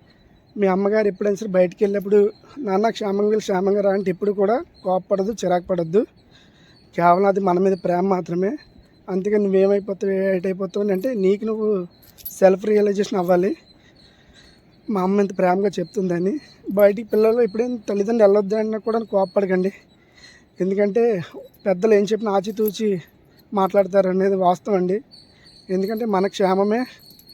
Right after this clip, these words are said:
వాళ్ళకి కావాల్సింది. తల్లిదండ్రులు ఎప్పుడు కూడా మన చెడుని కోరుకోడు, మంచి కోరుకుంటారు. ఇవన్నీ నేను ప్రాక్టికల్గా అనుభవించాను. చిన్నప్పటి నుంచి కూడాను మాకు ఈ తోటలో రన్నింగ్కి వెళ్ళడం అలవాటండి.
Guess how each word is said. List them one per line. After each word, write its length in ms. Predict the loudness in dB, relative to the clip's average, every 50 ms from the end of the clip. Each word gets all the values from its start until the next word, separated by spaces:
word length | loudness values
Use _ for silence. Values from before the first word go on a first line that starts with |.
| -20 -20 _ _ -20 -20 -20 -20 -20 _ _ -2 -2
వాళ్ళకి 180 | -2 -2 0
కావాల్సింది. 640 | 2 4 6 6 6 4 2 -2 -2 -2 -2 -4 -8 _ _ _ -20 -20 _ _ _ _ -6 -2
తల్లిదండ్రులు 420 | 0 0 0 0 -2 -2 -2 -4
ఎప్పుడు 160 | -4 -4 -4
కూడా 220 | -2 -2 -2 -2 0
మన 140 | -2 -2 -2 -2 -2
చెడుని 200 | -2 -2 -2 -4
కోరుకోడు, 360 | -2 -4 -2 -2 -2 -2 -2
మంచి 280 | 0 -2 -2 -4 -4 -6
కోరుకుంటారు. 540 | -4 -4 -4 -4 -6 -6 -6 -6 -8 -8 -10 -12 -20 _ _ _ _ _ -20 -20 _ _ _ _ _ _ _ -20 -20 _ _ _ _ _ _ _ _ _ _ _ _ _ _ _ _ _ -18 -16 -14 -14 -14 -14 -14 -16 -20 -20 -20 -20 -20 _ _ _ _ _ _ _ _ _ _ _ _ -8 -4
ఇవన్నీ 280 | -2 -2 0 0 0
నేను 180 | 0 -2 -2 -2
ప్రాక్టికల్గా 520 | -2 -2 -2 -4 -4 -6 -6 -4 -4 -4
అనుభవించాను. 640 | -4 -4 -2 -2 -4 -4 -4 -8 -8 -8 -6 -8 -8 _ _ _ _ _ _ _ _ _ _ _ _ _ _ _ _ _ _ _ _ _ _ _ _ _ _ _ _ -16
చిన్నప్పటి 400 | -8 -4 0 0 0 0 0 -4
నుంచి 160 | -4 -4 -4 -2
కూడాను 420 | -2 0 0 0 0 2 0 0
మాకు 380 | 2 0 -2 0 0 2 2 2
ఈ 60 | 0
తోటలో 640 | -2 _ 0 0 0 2 2 0 -2 -2 0 2 2
రన్నింగ్కి 400 | 2 2 2 0 0 -2 0 0
వెళ్ళడం 200 | 2 2 2 2
అలవాటండి. 540 | 4 4 2 2 2 2 2 4 2 2